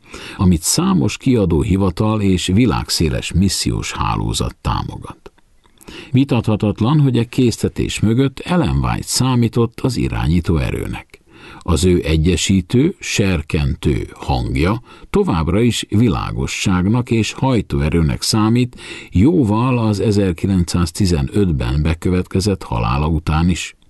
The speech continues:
Az a sajátos tényező különbözteti meg mindazoktól, akik a tizenkilencedik században a profétaság ajándéka birtokosainak mondták magukat,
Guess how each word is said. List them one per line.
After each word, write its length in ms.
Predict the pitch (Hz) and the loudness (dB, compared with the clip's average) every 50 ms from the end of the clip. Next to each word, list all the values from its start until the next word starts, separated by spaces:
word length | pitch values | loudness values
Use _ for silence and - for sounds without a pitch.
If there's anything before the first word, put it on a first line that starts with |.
| _ - _ - _ _ - - - - - - - - - - | _ -20 _ -20 _ _ -18 -16 -14 -14 -14 -14 -14 -16 -18 -8
Az 220 | - - 160 175 190 | -2 -2 0 0 0
a 80 | 156 | -2
sajátos 680 | - - - 123 110 104 90 80 69 - - - - - | 0 0 0 0 2 2 0 0 -2 -2 -4 -6 -6 -2
tényező 560 | - - 87 82 76 67 64 - - 67 65 | 0 2 2 2 2 2 0 0 0 -2 -2
különbözteti 800 | - - 104 92 87 82 80 80 80 - - 82 80 - 82 82 | -2 0 0 2 2 2 2 2 0 0 -2 -4 -2 0 2 2
meg 240 | 80 76 69 65 | 2 2 2 2
mindazoktól, 920 | 80 104 143 - - - - - 52 50 - - - 69 69 80 92 101 - | 2 2 0 0 0 -2 -2 -2 -4 -6 -8 -8 -4 -2 0 0 0 -2 -2
akik 360 | - 101 87 - - 82 - | -4 -6 -4 -2 -4 -4 -2
a 160 | - 82 80 - | -2 -2 -2 -2
tizenkilencedik 920 | - 160 165 139 110 71 69 76 - 101 92 82 80 - - 78 67 64 | 0 0 0 2 0 -2 -2 -2 0 0 0 0 0 0 -2 -2 -2 -2
században 640 | - - - 90 90 87 76 71 65 58 52 - - - | -2 -2 0 0 0 0 0 0 -2 -4 -4 -6 -8 -8
a 40 | |
profétaság 920 | - - - 131 131 120 - - 101 92 - - 85 78 - - 73 76 71 | -8 -4 0 0 0 2 2 0 -2 -2 -2 -2 -4 -4 -4 -4 -4 -2 -2
ajándéka 680 | 95 98 101 92 82 76 69 65 62 64 64 - - 67 | 0 0 0 0 0 0 -2 -2 -2 -4 -4 -4 -4 -2
birtokosainak 920 | 71 90 90 85 - - - - - 64 60 - - 57 50 50 - - - | 0 0 0 0 -2 -4 -8 -6 -6 -6 -6 -6 -6 -6 -6 -6 -8 -10 -8
mondták 520 | - 71 80 82 69 64 - - - - - | -4 -4 -2 -2 -2 -4 -6 -8 -10 -8 -6
magukat, 460 | - - 73 69 69 - - - - | -4 -4 -4 -4 -4 -4 -6 -6 -6